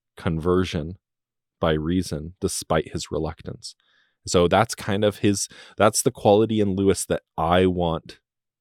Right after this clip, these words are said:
to emulate, is somebody who allows reason to be my companion, even when it's uncomfortable. And I think that's the answer of the second riddle. 'Cause the second riddle is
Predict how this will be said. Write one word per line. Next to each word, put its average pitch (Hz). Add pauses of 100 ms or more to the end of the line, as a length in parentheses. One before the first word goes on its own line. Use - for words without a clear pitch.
to -
emulate, 87 (320)
is 90
somebody 110
who 90
allows 90
reason 110 (440)
to 92
be 90
my 90
companion, 80 (120)
even 87
when 78
it's -
uncomfortable. 76
And 80
I 78
think -
that's -
the 107
answer 95
of 92
the 85
second -
riddle. 87 (1160)
'Cause 82
the 85
second 98
riddle 85
is 76